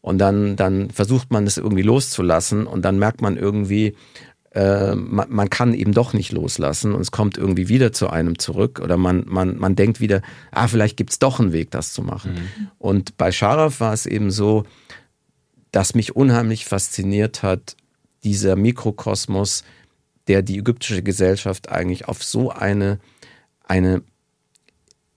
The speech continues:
Speaker 1: ja, treffende Art zeigt. Aber nicht nur die Gesellschaft, sondern auch das ägyptische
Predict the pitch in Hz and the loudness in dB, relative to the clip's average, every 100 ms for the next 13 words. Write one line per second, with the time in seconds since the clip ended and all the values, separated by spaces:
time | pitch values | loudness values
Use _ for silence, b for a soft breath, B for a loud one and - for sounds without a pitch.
0 | - 95 113 123 - 123 - 135 101 90 | -4 0 2 2 2 0 2 -2 -2 -2
1 | 107 117 - 98 76 65 - - 85 85 | -2 -2 -4 -6 -4 -6 -8 -12 -6 -2
2 | 113 135 110 104 104 98 113 127 120 104 | -2 -2 -2 0 0 2 2 2 -2 -6
3 | - 98 95 95 - 87 85 90 - 107 | -4 -4 -2 -4 -4 -4 0 0 -2 -6
4 | - - 101 107 - 110 104 - 98 92 | -8 -8 -4 -4 -4 -8 -6 -2 0 0